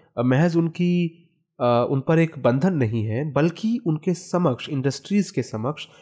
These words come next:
प्राइवेट इंडस्ट्रीज के समक्ष ये संक्रमण काल जो है, ट्रांजिशन काल जो है,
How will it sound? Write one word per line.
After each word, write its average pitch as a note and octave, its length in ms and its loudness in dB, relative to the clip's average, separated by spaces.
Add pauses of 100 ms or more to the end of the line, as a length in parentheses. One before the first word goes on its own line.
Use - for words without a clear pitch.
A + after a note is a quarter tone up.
(200)
प्राइवेट C#3+ 340 4
इंडस्ट्रीज D3+ 520 -2
के C3 140 -4
समक्ष - 680 -2 (340)
ये C3 180 6
संक्रमण C#3 460 0
काल D3 300 2
जो C3 120 0
है, A2+ 180 -2
ट्रांजिशन A#2 500 -2
काल D3+ 240 0
जो C3+ 140 0
है, A#2 220 -2